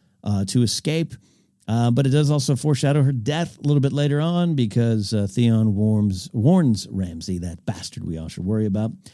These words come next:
So there's that. Again, talking about Erie's death, I think that's, uh, important. A small brick in the wall of good people going away. Uh, good people around Dany going away.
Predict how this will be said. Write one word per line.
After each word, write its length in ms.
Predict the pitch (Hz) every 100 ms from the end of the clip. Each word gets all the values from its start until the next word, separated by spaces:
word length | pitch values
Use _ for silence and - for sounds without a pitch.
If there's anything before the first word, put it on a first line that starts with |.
| - _ _
So 420 | - - 95 90 73
there's 260 | 90 87 -
that. 260 | 98 85
Again, 300 | 92 117 110
talking 180 | 92 107
about 180 | 95 -
Erie's 300 | 117 113 104
death, 240 | 117 98
I 40 | 101
think 200 | 92 87
that's, 380 | 92 - -
uh, 340 | - 85 82 92
important. 440 | 85 - 135 113 78
A 60 |
small 260 | - 135 147
brick 220 | 135 143
in 40 |
the 60 | 135
wall 400 | 120 143 160 156
of 160 | 123 104
good 220 | 185 -
people 340 | 180 185 185
going 320 | 165 143 175
away. 500 | 185 185 202 143 80
Uh, 220 | - 80 82
good 180 | 120
people 280 | 120 131 117
around 220 | 120 120
Dany 260 | 113 113 107
going 240 | 104 104
away. 260 | 101 104 95